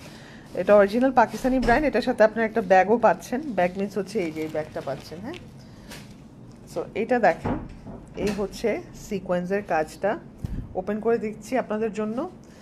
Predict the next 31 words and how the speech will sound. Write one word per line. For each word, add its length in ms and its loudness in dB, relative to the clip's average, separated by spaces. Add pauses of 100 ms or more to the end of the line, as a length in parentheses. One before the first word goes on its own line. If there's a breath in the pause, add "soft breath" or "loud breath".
(140 loud breath)
একটা 220 -4
পিঙ্ক 240 -4
কালারের 380 2
নতুন 280 -2
বিন 180 -8
হামিদ 280 -6
আসলো 220 -12
না 60 -6 (100)
পরশুদিন, 440 -6 (160)
ওটাও 280 -6
নিয়ে 160 -4
আসি, 140 -10
ওটাও 240 -4
দেখাই 260 -8
দিব। 120 -12 (840)
ওই 100 0
যে 100 0
ওখানে 240 -2
দেখা 200 0
যায় 200 -2
পিঙ্ক, 180 -2 (160)
বেবি 260 -2
পিঙ্ক 220 -4
কালার। 240 -2 (760 loud breath)
আচ্ছা, 160 -4 (120)
ওয়াও, 240 6 (120)
দেখেন 220 -2 (120)
এটা 180 -6
কি 80 -8 (120)
সুন্দর 240 0 (100)
একটা 200 -2